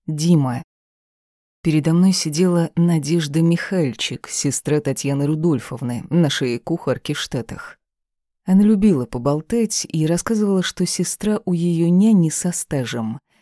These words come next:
«Раз нам нужна помощница, почему бы не обратиться? Сначала пообщаемся, а потом решу, стоит ли представлять Алёне и Нелли Владимировне». Будущая тёща не готова к посторонним женщинам на территории дочери.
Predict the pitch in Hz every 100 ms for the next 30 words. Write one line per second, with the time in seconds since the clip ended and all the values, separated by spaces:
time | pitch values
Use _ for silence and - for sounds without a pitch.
0 | _ 151 143 135 156 143 143 135 143 139
1 | 131 127 123 - 170 175 - 196 190 -
2 | 151 - 139 131 135 156 165 180 208 -
3 | 262 - - 101 92 _ _ _ - 240
4 | 240 170 135 - 117 - - 254 247 214
5 | - 196 185 _ _ 143 - 226 226 202
6 | - 226 - - 220 165 123 123 131 123
7 | - 135 - - 139 156 123 - 131 143
8 | 139 131 - 147 139 139 131 127 170 165
9 | 131 113 113 110 101 _ _ _ _ _
10 | _ _ _ - 196 214 214 190 - 202
11 | - 185 180 175 185 202 143 113 - 123
12 | - 127 127 127 131 143 139 - 127 127
13 | 131 180 135 135 131 131 135 110 - 85